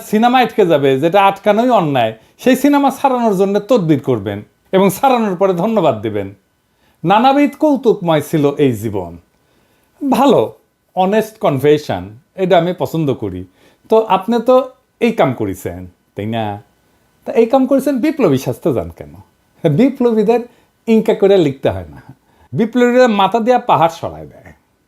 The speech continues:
তারপরে লিখেছেন, ওরাও জানে, মানে, আওয়ামী লীগ সম্পর্কে করছে, ওরাও জানে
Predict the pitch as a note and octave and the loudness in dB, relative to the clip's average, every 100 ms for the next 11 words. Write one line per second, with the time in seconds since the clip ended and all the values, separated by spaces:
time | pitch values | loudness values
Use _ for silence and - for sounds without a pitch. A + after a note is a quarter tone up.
0 | _ _ _ _ - B3 D4+ D4+ G#3+ D#3+ | _ _ _ _ -2 0 0 0 0 -2
1 | C#3+ C#3 B2+ D#3+ A#3+ C4 G#3 F#3 D3+ B2+ | -2 -2 -2 0 2 4 2 0 0 -2
2 | A2 A#2 C3 C3 A#2+ D3+ E3 C#3+ - C#3 | -6 -6 -4 -4 -2 -2 0 -2 -4 -4
3 | A#2+ C3 B2 A2+ - G2+ F2+ - _ _ | -4 -6 -6 -6 -6 -10 -10 -12 _ _
4 | _ - A#3 D4+ B3+ A3+ F3 B2 G#2 | _ 2 4 4 4 2 0 -4 -6